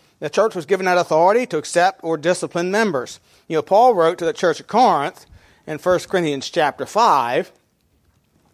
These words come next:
and verses two through seven.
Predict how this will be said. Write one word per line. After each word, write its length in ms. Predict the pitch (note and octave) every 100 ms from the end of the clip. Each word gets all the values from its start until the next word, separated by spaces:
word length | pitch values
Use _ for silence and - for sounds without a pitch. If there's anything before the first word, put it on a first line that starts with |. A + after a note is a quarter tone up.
| - -
and 200 | D3 C#3
verses 400 | - C3 B2+ -
two 560 | G3+ G#3 D3+ C#3+ G3 _ _ _ _
through 220 | - G3 D#3
seven. 600 | - A#3+ D#3+ A#2+ E3